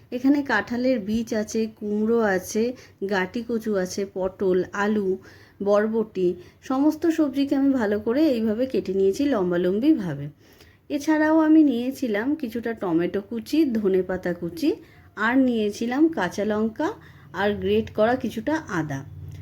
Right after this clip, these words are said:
তো দেখো, স-, সবার প্রথমে আমি কড়াইতে তেল গরম হলে সেখানে দিয়ে দেব পাঁচ ফোড়ন।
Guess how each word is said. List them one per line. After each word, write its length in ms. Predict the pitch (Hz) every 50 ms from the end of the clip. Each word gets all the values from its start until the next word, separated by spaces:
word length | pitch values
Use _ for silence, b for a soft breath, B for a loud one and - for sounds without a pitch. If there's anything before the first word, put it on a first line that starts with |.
| B B B B -
তো 80 | - 339
দেখো, 500 | 285 294 262 240 - - 262 294 330 349
স-, 220 | 320 - - - -
সবার 400 | - - 254 220 226 262 285 320
প্রথমে 560 | 311 - 262 220 - 220 190 175 185 240 269 - -
আমি 260 | 220 202 196 202 233 254
কড়াইতে 460 | - 214 196 190 196 202 202 - 247 233
তেল 320 | - - 196 202 240 254
গরম 340 | 233 214 196 190 185 185 190
হলে 340 | 196 170 165 190 247 311 B B B B B
সেখানে 340 | - 269 262 - 269 285 269
দিয়ে 220 | 233 233 220 208
দেব 260 | 202 208 208 233 247
পাঁচ 360 | 247 - 190 160 156 151 - -
ফোড়ন। 360 | - 185 190 226 262 302